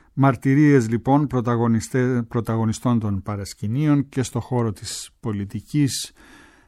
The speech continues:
και στο χώρο της οικονομίας, του οικονομικού εγκλήματος πιο συγκεκριμένα, του μεγάλου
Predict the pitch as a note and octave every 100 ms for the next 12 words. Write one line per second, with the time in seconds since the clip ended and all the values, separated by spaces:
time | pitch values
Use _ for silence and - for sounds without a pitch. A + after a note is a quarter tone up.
0 | _ - D3+ C#3 D3+ - C#3+ C#3 A#2+ A#2
1 | - - A#2 A2+ A2 C#3+ D3 D3 - -
2 | - B2 - A2+ G#2 A2+ G#2+ - G#2+ G2+
3 | G2+ G2 A2+ G#2 A#2+ A#2 G#2 G#2+ - A2+
4 | - A2 G#2 G#2 G2 A2+ A#2+ - A2 G#2
5 | A2+ A2 G2+ B2 B2+